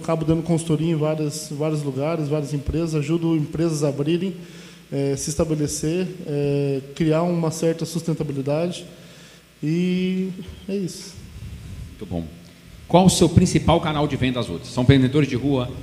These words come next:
Speaker 2: É internet? Como é que funciona isso hoje?
Speaker 1: Então, hoje eu tenho representantes que a gente criou um, meio que um centro de distribuição. Então, através dos re-, dos representantes, eles pegam as trufas já dentro da empresa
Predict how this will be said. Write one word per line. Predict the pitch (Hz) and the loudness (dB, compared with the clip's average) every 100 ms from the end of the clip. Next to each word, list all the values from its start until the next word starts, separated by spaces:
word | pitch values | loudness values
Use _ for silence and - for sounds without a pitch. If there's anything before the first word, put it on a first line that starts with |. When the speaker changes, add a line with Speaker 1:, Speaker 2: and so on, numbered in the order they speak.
| - | -8
Speaker 2:
É | 135 | 0
internet? | 135 135 120 135 139 131 147 139 | 0 2 -2 0 -2 -2 -6 -8
Como | 131 | -6
é | 156 | -6
que | - | -6
funciona | 156 - 139 | -8 -4 -2
isso | 123 - | -2 -2
hoje? | 101 76 - - - - | -4 -4 -12 -20 -20 -6
Speaker 1:
Então, | 160 | 0
hoje | 143 156 | 2 4
eu | 175 | 4
tenho | 190 190 | 4 6
representantes | 180 170 175 160 - 165 214 - | 6 6 6 4 4 2 2 -2
que | 170 | -2
a | |
gente | 160 165 | 0 -2
criou | - 170 170 | 0 2 4
um, | 175 175 165 | 4 2 2
meio | 156 165 | 4 2
que | 170 180 | 2 2
um | 175 170 | 2 0
centro | 170 185 208 | 2 2 2
de | 185 | -2
distribuição. | 175 190 175 202 - 139 120 - - - - - | -2 -2 0 0 2 -2 -2 -10 -18 -20 -20 -12
Então, | - | -4
através | 151 170 156 185 202 | 0 2 4 4 4
dos | 214 | 4
re-, | 202 208 | 4 2
dos | 175 180 | 2 2
representantes, | 175 175 156 151 170 208 214 | 2 2 2 2 2 2 2
eles | 170 170 | 0 0
pegam | - 170 170 170 | 2 2 4 2
as | 160 165 | 0 -2
trufas | - 180 202 180 | 0 0 2 2
já | 165 | 2
dentro | 151 165 165 | 2 0 0
da | 156 | 0
empresa | 143 139 147 185 220 | 0 0 0 0 -2